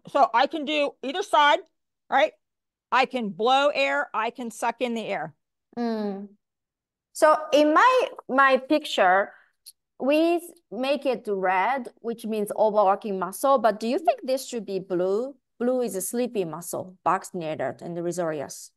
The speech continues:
Speaker 1: Well, what, what that ha-, what you can, that's gonna help, help with the jowls, right? We're gonna, we're gonna help with the jowls. That'll help us bring up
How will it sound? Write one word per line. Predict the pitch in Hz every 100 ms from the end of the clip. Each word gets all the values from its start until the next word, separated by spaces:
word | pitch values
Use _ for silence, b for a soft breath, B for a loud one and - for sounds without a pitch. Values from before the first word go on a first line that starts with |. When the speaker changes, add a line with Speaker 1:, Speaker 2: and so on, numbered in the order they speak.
| _
Speaker 1:
Well, | 311 320 311 -
what, | 320 403 -
what | 262 403 -
that | 359
ha-, | -
what | - 262 -
you | 254 339
can, | - 440 - -
that's | 202 320 494
gonna | - 381 370
help, | 294 294 - _ _
help | 185 240 - _
with | - 202
the |
jowls, | 202 165 147 - - -
right? | 185 - _
We're | - 226
gonna, | 254 226
we're | - 175
gonna | 190 196
help | 185 233 -
with | 214
the | 196
jowls. | 175 151 - -
That'll | 196 208
help | 247 254 277
us | 269
bring | - 233 226
up | 202 196